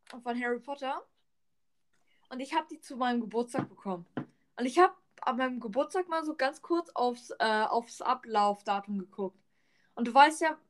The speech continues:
ne, ich weiß nicht, ob du's weißt, aber ich hab halt am achten, äh, am achten siebten,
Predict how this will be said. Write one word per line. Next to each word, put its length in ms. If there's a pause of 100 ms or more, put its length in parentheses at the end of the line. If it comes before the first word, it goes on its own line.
(100)
ne, 300
ich 180
weiß 160
nicht, 100
ob 120
du's 180
weißt, 240
aber 240 (220)
ich 120
hab 120
halt 260
am 540
achten, 560 (220)
äh, 180
am 440
achten 480
siebten, 560